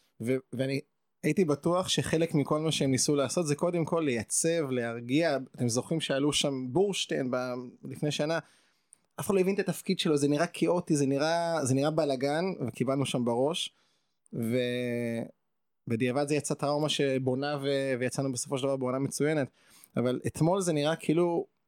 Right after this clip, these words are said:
הפכנו מקבוצה מאוד יצירתית, מפתיעה, שבנויה על לחץ, פאסט ברייק, ודברים שהם ייצגו אותנו בשלוש שנים האחרונות, למשהו מאוד מאוד סטטי, מחושב, מיושב,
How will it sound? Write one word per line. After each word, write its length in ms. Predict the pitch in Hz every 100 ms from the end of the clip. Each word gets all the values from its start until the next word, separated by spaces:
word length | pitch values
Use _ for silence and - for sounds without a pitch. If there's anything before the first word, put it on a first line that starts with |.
| -
הפכנו 380 | - 160 156 165
מקבוצה 540 | 143 123 131 - 160
מאוד 280 | 147 147 151
יצירתית, 580 | 143 - 127 120 160 151
מפתיעה, 560 | 123 - - 139 151 143
שבנויה 440 | 123 123 135 143
על 120 | 139
לחץ, 300 | 143 127 -
פאסט 280 | - 147 -
ברייק, 300 | 127 135 120 117
ודברים 380 | 113 123 143
שהם 300 | 139 151 139 - _ _
ייצגו 300 | 135 - 143
אותנו 260 | 156 156 147
בשלוש 320 | 139 147 139
שנים 240 | 151 147 139
האחרונות, 460 | 127 139 165 202 _ _ _ _ _ -
למשהו 500 | 117 139 175 - 185
מאוד 460 | 139 - - 175 147
מאוד 500 | 139 131 160 165 143 - _ _ _ -
סטטי, 720 | - - 180 185 - 180 165 -
מחושב, 680 | 131 113 120 - 180 165 135
מיושב, 640 | 123 117 117 - 190 175